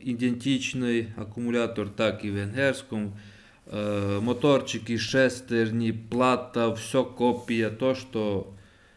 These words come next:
в венгерском. Так что смело мо-, можете, э, брать как венгерский, так и, что на нём написано, китайский.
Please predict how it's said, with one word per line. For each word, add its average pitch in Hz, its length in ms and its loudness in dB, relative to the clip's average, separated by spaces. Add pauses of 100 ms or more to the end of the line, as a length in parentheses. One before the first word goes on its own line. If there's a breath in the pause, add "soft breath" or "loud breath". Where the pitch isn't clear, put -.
(260 loud breath)
в 107 120 -6
венгерском. 98 680 -2
Так 110 180 2
что - 540 -4 (100)
смело 113 720 0 (320)
мо-, 113 260 -2
можете, 101 720 -2 (1120 soft breath)
э, 101 160 -4
брать 104 440 0 (120)
как 107 340 0
венгерский, 117 1000 0 (160)
так 117 360 -2
и, 104 420 -4 (160)
что - 160 -10
на 101 60 -2
нём 104 220 0
написано, 101 460 -4
китайский. 98 680 -12